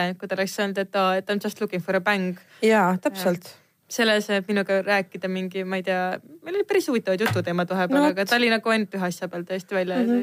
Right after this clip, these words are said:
Speaker 1: siis ma ei tea.
Speaker 2: Aga sa-, selles ei ole midagi halba, kui olla
Speaker 1: Jaa.
Speaker 2: Tinderis ainult,
Speaker 1: Jaa.
Speaker 2: äh, seksuaalsetel eesmärkidel.
Speaker 1: Jaa,
Speaker 2: See on
Speaker 1: aga siis
Speaker 2: täiesti
Speaker 1: see teine
Speaker 2: fine.
Speaker 1: pool võiks ka sellega kursis
Speaker 2: Ongi,
Speaker 1: olla, enne kui ta sulle
Speaker 2: ongi,
Speaker 1: külla tuleb.
Speaker 2: täpselt. <laughs> Et, äh, jah. Ähm,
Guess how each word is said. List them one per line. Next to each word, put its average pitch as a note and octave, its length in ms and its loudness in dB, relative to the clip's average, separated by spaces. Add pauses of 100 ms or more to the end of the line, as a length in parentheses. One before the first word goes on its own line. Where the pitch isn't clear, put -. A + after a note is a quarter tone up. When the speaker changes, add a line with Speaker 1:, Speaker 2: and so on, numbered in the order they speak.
Speaker 1:
siis G3+ 140 -18 (160)
ma F#3 100 -10
ei F#3 60 -8
tea. F#3 100 -8 (360)
Speaker 2:
Aga A#3 200 2
sa-, F4 160 4
selles F#4 320 4
ei D#4+ 60 6
ole E4+ 100 6
midagi D4+ 320 4
halba, C4 380 4 (180)
kui A3+ 160 4
olla A#3 220 6 (240)
Speaker 1:
Jaa. F#3 80 4
Speaker 2:
Tinderis G3 500 2
ainult, G#3 320 4 (100)
Speaker 1:
Jaa. F#3+ 320 4
Speaker 2:
äh, F#3 60 2
seksuaalsetel A3 640 2
eesmärkidel. E3+ 340 -4
Speaker 1:
Jaa, C#4+ 120 4
Speaker 2:
See A3+ 60 4
on G#3+ 60 0
Speaker 1:
aga A#3 100 2
siis B3+ 40 6
Speaker 2:
täiesti G#3+ 180 4
Speaker 1:
see - 60 0
teine D4 220 4
Speaker 2:
fine. F#3+ 60 0
Speaker 1:
pool A#3 200 2
võiks G#3 160 -4
ka B3 40 -8
sellega G#3 240 -2
kursis A3+ 300 0
Speaker 2:
Ongi, D#4+ 100 4
Speaker 1:
olla, A#3+ 120 4
enne F#3 160 4
kui G#3 80 0
ta G3+ 60 -4
sulle A#3+ 180 2
Speaker 2:
ongi, B3+ 160 4
Speaker 1:
külla - 160 4
tuleb. C#4 200 2
Speaker 2:
täpselt. B3 520 2 (240)
<laughs> - 340 0
Et, - 380 0
äh, F#3+ 560 4 (460)
jah. B3 260 6 (680)
Ähm, G#3+ 380 4